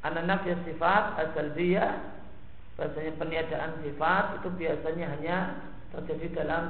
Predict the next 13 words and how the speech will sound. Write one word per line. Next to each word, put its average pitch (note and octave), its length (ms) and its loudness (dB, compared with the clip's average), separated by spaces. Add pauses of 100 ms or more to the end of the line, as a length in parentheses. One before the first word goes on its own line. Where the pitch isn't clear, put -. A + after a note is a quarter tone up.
tiga D#3 320 -2
keadaan. - 800 -4 (920)
Ingin D#3+ 200 -4
menjelaskan E3 960 2
betapa D#3 400 4 (760)
Allah D3 180 2
adalah D3+ 380 2
zat E3 180 0
yang D#3 160 -2
sempurna, F#3 800 2 (960)
dengan C#3+ 180 -2 (100)
kesempurnaan D#3 640 0
yang D#3+ 140 0